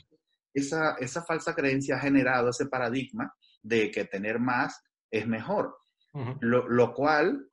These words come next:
Speaker 1: genera este problema, porque claro, eh, ¿cómo convences a todas esas personas que lo piensan de que no es así?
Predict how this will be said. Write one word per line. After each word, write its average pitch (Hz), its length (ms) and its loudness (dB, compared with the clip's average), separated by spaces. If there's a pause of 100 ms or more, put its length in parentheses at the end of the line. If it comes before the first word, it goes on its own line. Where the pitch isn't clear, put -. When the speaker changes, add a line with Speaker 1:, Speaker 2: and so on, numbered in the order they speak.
(280)
Speaker 1:
genera 131 680 4
este 151 240 4
problema, 139 520 0
porque - 340 -4
claro, 160 380 -4 (260)
eh, 113 180 -4
¿cómo 131 280 2
convences 139 540 2
a 135 140 0
todas 135 220 0
esas 147 160 -4
personas 120 400 -2
que 135 80 -4
lo 107 140 -2
piensan 120 400 -2
de 107 120 -4
que 98 100 -8
no 101 100 -8
es 104 80 -12
así? 95 320 -10